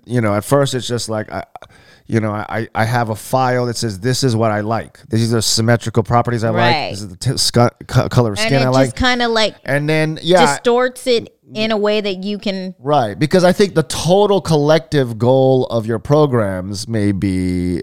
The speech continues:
Speaker 1: let's say it's, you know, in this case, right, horniness.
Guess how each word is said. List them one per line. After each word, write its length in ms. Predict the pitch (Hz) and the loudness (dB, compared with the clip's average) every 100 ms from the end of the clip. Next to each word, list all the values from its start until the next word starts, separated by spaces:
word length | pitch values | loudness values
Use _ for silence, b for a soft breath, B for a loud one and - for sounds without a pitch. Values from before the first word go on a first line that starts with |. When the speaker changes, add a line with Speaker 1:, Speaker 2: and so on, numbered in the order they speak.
| - | -2
Speaker 1:
let's 260 | 95 95 | -2 -2
say 440 | - 104 90 87 85 | 0 0 0 0 -2
it's, 500 | - 95 - - - b b b b b _ | -4 -6 -6 -8 -8 b b b b b _
you 120 | 107 | -2
know, 60 | 95 | 0
in 80 | 90 | 2
this 140 | 123 | 2
case, 300 | - 92 76 | 2 0 0
right, 120 | 90 85 | -2 0
horniness. 680 | 110 110 90 69 73 - | 0 0 -2 -8 -4 -4